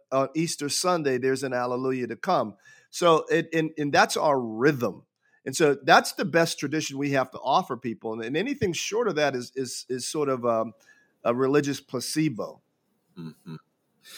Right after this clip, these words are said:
Speaker 2: You know, I was thinking about, you know, Moses, uh, uh, as he preaches to the Israelites entering into the promised land, talks about, you know, it's the,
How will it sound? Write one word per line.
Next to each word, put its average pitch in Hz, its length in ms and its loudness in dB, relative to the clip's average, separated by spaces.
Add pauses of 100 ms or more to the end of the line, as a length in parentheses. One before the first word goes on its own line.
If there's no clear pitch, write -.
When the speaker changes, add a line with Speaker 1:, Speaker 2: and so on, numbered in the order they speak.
(160)
Speaker 2:
You 131 100 -4
know, 131 60 4
I 127 40 6
was 123 140 2
thinking 131 340 0
about, 101 460 2
you 113 100 0
know, 104 60 2
Moses, 110 640 2
uh, 92 360 -2 (120)
uh, 82 260 -4
as 92 180 -6
he 90 80 -2
preaches 104 540 -2
to 95 100 0
the 85 200 0 (300)
Israelites 101 580 2
entering 95 480 -2
into 92 400 -2
the 82 300 -6 (380)
promised 123 400 2
land, 101 280 2
talks 101 380 -2
about, 90 520 2 (300)
you 104 120 -2
know, 98 100 4
it's - 180 0
the, 110 200 2